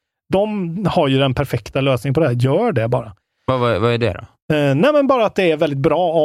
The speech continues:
Speaker 1: A I som är avvägd och som, liksom, går att läsa av fast ändå är T V-spelig nog, liksom.
Speaker 2: Ja.
Speaker 1: Att de inte bara, så här gjorde Kojima, vi gör exakt samma grej.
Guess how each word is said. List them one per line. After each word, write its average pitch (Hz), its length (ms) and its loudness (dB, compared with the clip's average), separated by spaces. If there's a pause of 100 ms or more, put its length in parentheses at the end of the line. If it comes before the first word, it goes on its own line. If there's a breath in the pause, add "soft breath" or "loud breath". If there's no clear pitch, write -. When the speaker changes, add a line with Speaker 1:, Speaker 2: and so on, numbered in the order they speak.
(100)
Speaker 1:
A 123 40 2
I 170 160 2
som 143 180 0
är 151 40 0 (100)
avvägd 135 720 0
och 131 100 0
som, 123 260 0
liksom, 123 300 -2
går 127 300 0
att 127 60 2
läsa 131 340 -2
av 135 420 0
fast - 280 -4
ändå 123 500 0
är 120 120 -2
T 135 260 -2
V-spelig 117 480 -4
nog, 135 340 0
liksom. 113 280 -2
Speaker 2:
Ja. 85 120 -2 (220)
Speaker 1:
Att 151 60 -6
de 185 120 0
inte 180 140 -2
bara, 151 280 0 (400)
så 214 60 0
här 214 120 0
gjorde 185 220 -2
Kojima, 127 420 0
vi 151 100 -2
gör 135 120 2
exakt - 500 -8
samma 117 240 0
grej. 120 340 -4